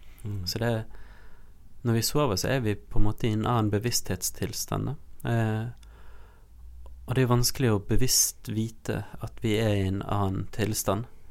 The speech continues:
Speaker 2: så vi må nesten utlede det etterpå når vi har våknet, at vi har, har sovet. Så vi bruker jo på en måte mangel på minner, eller at vi ikke husker noe, som definisjoner.
Speaker 1: Jeg har jo blitt dulta borti noen ganger på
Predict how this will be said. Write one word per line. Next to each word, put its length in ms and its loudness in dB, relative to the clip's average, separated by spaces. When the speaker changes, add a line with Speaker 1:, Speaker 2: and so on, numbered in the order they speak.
Speaker 2:
så 200 -4
vi 80 2
må 320 4
nesten 360 -2
utlede 560 -2
det 80 0
etterpå 400 -2
når 120 2
vi 80 0
har 120 -2
våknet, 520 -6
at 160 -8
vi 80 0
har, 220 -4
har 180 -2
sovet. 440 -4
Så 120 -4
vi 140 0
bruker 500 2
jo 20 -6
på 180 -8
en 100 0
måte 180 -2
mangel 640 4
på 120 12
minner, 560 2
eller 240 -4
at 120 -8
vi 120 -2
ikke 200 -2
husker 360 0
noe, 240 -2
som 260 -6
definisjoner. 600 -2
Speaker 1:
Jeg 80 0
har 100 6
jo 100 4
blitt 360 2
dulta 320 2
borti 260 0
noen 240 4
ganger 360 0
på 100 0